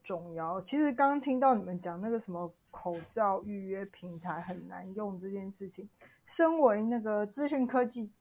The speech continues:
界的我呢，真的要跟大家讲声对不起。因为其实我必须说，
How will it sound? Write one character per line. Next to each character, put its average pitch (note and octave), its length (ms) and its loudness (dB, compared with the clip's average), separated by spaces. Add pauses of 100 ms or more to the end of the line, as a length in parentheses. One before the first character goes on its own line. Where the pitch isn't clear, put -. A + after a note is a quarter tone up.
(420)
界 A#3+ 180 2
的 F3 140 -2
我 D#3 260 -8
呢， D3+ 140 -10
真 B3 140 2
的 A#3+ 60 6
要 A3+ 100 6
跟 A3 160 -2
大 G#3+ 100 4
家 G3+ 180 6
讲 F#3 220 -6
声 G3 280 -4
对 A#3 100 2
不 G3 160 -6
起。 - 60 -10 (640)
因 F4+ 120 4
为 G4 180 10
其 A#3+ 160 2
实 A#3+ 320 2 (540)
我 G#3+ 120 6
必 E4 180 12
须 D#4+ 180 4
说， A#3+ 460 6